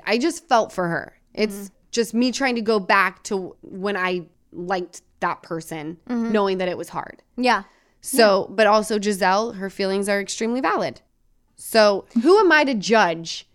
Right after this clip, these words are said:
Speaker 1: someone, someone's comfortability level?
Speaker 2: Do you see? Yeah, no, I agree. Did you see the show? Do you see the ads for the show coming out with,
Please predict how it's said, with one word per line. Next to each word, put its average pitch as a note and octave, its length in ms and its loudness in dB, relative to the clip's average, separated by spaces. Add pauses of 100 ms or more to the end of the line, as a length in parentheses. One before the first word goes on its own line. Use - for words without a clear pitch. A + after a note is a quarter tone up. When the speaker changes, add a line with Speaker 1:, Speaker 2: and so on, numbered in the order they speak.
(480)
Speaker 1:
someone, A3+ 960 0
someone's A3 440 0
comfortability G3+ 760 -2
level? D3 400 -8 (460)
Speaker 2:
Do C4+ 120 0
you F4+ 240 4
see? C#4 460 -4
Yeah, G4 360 2
no, C#4+ 160 2
I C4 120 4
agree. A#3+ 360 -2 (200)
Did C#4 180 2
you F#4 100 6
see F#4 200 0
the F4+ 100 2
show? A#3+ 480 4
Do B3+ 120 -6
you C4+ 80 0
see D#4+ 200 -4
the B3+ 280 0
ads G#3+ 380 0
for A#3+ 140 -4
the G#3+ 80 -6
show G#3 240 -2
coming A3+ 320 -4
out A3 220 -2
with, G3+ 380 -4